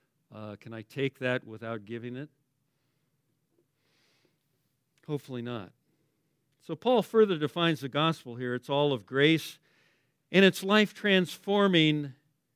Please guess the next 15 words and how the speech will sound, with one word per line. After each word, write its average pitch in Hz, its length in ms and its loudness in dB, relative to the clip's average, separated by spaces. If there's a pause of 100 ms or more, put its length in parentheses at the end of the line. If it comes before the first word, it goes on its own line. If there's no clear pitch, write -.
(720)
as 151 300 0
to 143 100 -12
purpose 165 680 0
and 143 160 -8
how 170 180 0
we 156 140 0
live 156 300 2
in 143 120 0
this 135 260 -6
world 147 440 4
if 131 120 -4
our 127 120 -4
faith 139 340 -2
is 110 180 -14
real. 120 380 -8